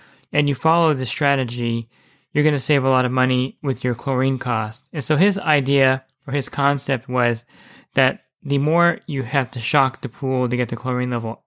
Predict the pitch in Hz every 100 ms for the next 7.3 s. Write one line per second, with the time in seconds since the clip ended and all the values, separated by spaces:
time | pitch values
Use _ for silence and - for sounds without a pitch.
0 | - 135 - 127 120 113 127 120 113 117
1 | - _ _ _ _ _ _ 208 185 -
2 | 151 143 135 127 - 135 131 120 131 120
3 | - 139 127 123 123 - - - _ 135
4 | 139 131 120 - _ - 135 135 147 143
5 | - 139 131 135 - _ 139 143 135 127
6 | - _ _ _ _ _ - 135 127 117
7 | 139 139 131